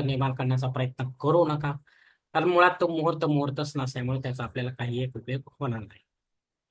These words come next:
पंचांगातील इतर काही महत्वाची माहिती आहे याप्रमाणे मित्रांनो. पंचांग शुद्धी नाही मित्रांनो. दिनविशेष नवमी श्राद्ध कर्म आहे. या तिथीवर आपले वडील किंवा आई जर मृत्यू लोकात निघून गेले असतील आपल्याला सोडून, तर, अ,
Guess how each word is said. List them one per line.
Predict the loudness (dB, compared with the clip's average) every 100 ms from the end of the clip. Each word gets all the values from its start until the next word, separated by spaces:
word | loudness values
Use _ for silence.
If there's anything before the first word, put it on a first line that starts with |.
| _ _ _
पंचांगातील | 2 2 2 2 4 2 2 0
इतर | -4 -4 -2
काही | -2 2
महत्वाची | 2 2 -2 -4
माहिती | -6 -4 -4
आहे | -6 -6
याप्रमाणे | -8 -8 -6 -4 -6
मित्रांनो. | -8 -8 -8 -6
पंचांग | -6 -2 -4 -4
शुद्धी | -10 -6 -4
नाही | -2 -4 -4 -10
मित्रांनो. | -10 -14 -14 -10
दिनविशेष | -6 -4 -4 -4 -6 -4
नवमी | -4 -4 -6
श्राद्ध | -6 -8 -6 -8
कर्म | -6 -4
आहे. | -4 -6 -14 _ _ _
या | -4 -2
तिथीवर | -4 0 2
आपले | 2 2 0 0 -4 -6
वडील | -4 -4 -4
किंवा | -4 -2
आई | -4 -6 -10 _ _ _
जर | -4 -2 -2 -4 -10 -10
मृत्यू | -4 -2
लोकात | -2 -2 -6 -8 _ _ _ _ _ _ _ _ 2
निघून | 4 4
गेले | 4 2
असतील | 0 -2 -4
आपल्याला | -4 -4 -4
सोडून, | -4 -4 -4
तर, | -4 -4
अ, | -2 -4 -6